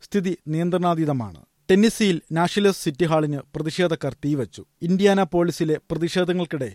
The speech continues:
മൂന്ന് സമരക്കാർക്ക് വെടിയേറ്റു. ഇതിൽ ഒരാൾ മരിച്ചതായാണ് റിപ്പോർട്ട്. ഒരു പോലീസ് ഉദ്യോഗസ്ഥനും ഇവിടെ പരിക്കേറ്റു. ലോസ് ഏഞ്ചലസ് അടക്കമുള്ള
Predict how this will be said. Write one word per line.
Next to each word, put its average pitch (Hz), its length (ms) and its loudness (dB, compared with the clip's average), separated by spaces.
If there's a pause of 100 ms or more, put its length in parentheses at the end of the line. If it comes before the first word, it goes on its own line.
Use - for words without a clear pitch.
(240)
മൂന്ന് 208 280 2
സമരക്കാർക്ക് 160 640 -2 (100)
വെടിയേറ്റു. 143 560 0 (360)
ഇതിൽ 185 220 0 (140)
ഒരാൾ 170 220 2
മരിച്ചതായാണ് 156 720 0 (140)
റിപ്പോർട്ട്. 135 440 -4 (300)
ഒരു 208 200 6
പോലീസ് 185 340 2
ഉദ്യോഗസ്ഥനും 156 500 0 (200)
ഇവിടെ 170 260 0 (120)
പരിക്കേറ്റു. 147 520 -2 (480)
ലോസ് 170 320 2
ഏഞ്ചലസ് 175 380 0
അടക്കമുള്ള 156 440 -2